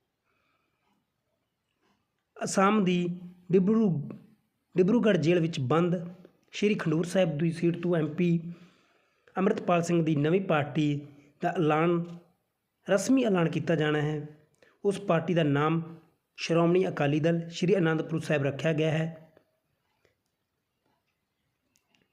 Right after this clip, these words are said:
ਅੰਮ੍ਰਿਤਪਾਲ ਸਿੰਘ ਦੇ ਪਿਤਾ ਜੀ ਤਰਸੇਮ ਸਿੰਘ ਸ਼੍ਰੀ ਮੁਕਤਸਰ ਸਾਹਿਬ ਮਾਘੀ ਮੇਲੇ 'ਤੇ ਪਾਰਟੀ ਦਾ ਅਧਿਕਾਰਕ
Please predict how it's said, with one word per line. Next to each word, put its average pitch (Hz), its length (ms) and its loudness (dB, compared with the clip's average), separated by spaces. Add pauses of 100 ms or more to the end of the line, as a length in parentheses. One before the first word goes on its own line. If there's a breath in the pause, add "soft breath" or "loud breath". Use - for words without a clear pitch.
(260)
ਅੰਮ੍ਰਿਤਪਾਲ 202 520 2
ਸਿੰਘ 190 220 0
ਦੇ 175 220 2 (1300)
ਪਿਤਾ 190 240 2
ਜੀ 180 200 0 (360)
ਤਰਸੇਮ 190 340 2
ਸਿੰਘ 185 300 0 (2000)
ਸ਼੍ਰੀ 208 180 2
ਮੁਕਤਸਰ 196 280 2
ਸਾਹਿਬ 185 300 2
ਮਾਘੀ 196 280 4
ਮੇਲੇ 165 260 4
'ਤੇ 156 280 0 (1800)
ਪਾਰਟੀ 185 260 2
ਦਾ 175 160 4
ਅਧਿਕਾਰਕ 160 560 -2